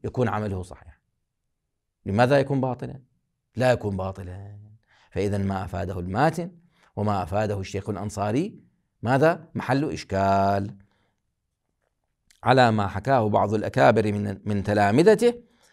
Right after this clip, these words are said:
فكيف يصح الاعتماد عليها حينئذ؟". إذن لا يمكن الاعتماد على عبارة "على ما أفاده الشيخ الأنصاري" من نفي الإشكال والخلاف، هذا نفي الإشكال والخلاف ماذا؟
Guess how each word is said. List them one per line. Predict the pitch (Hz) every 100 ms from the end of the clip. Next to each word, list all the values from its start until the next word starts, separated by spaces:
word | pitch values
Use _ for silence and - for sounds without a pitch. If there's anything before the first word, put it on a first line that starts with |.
| _ _ _ _ _ _ _ _ _ _
فكيف | - 147 147 240 262 220 - 170 170 147
يصح | 123 131 - 127 - 123
الاعتماد | 113 104 113 - - 101 101 95 95
عليها | 95 98 127 156 170 214 277 320 -
حينئذ؟". | - 208 117 113 110 113 -
إذن | 185 196
لا | 226 311
يمكن | 202 147 147
الاعتماد | 131 113 113 123 117 107
على | 120 113
عبارة | 107 104 110 143 180 220 220 - _ _ _ _
"على | 127 131 123
ما | 123 107
أفاده | 107 131 117 107
الشيخ | 101 120 113
الأنصاري" | 110 107 113 117
من | 110 107
نفي | 131 135 135 135
الإشكال | 110 113 - 117 107 101
والخلاف، | 98 98 92 95 95 90 90 - _ _ 147
هذا | 123
نفي | 113 - 98
الإشكال | 92 - 101
والخلاف | 95 107 151 220 - -
ماذا؟ | 143 160 175